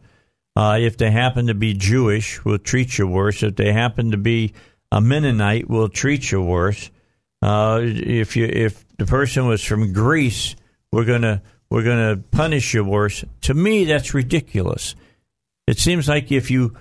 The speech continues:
commit a crime against another human being, the punishment should be the same.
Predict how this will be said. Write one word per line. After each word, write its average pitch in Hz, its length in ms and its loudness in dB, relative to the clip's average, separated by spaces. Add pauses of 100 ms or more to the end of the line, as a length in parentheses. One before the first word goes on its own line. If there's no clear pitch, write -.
(300)
commit 139 360 2
a 196 80 0
crime 127 600 0
against 127 440 -2
another 147 460 0
human 131 460 2
being, 127 540 0 (800)
the 127 540 2 (280)
punishment 151 720 0 (160)
should 143 260 0
be 160 160 2
the 165 120 0
same. 196 380 0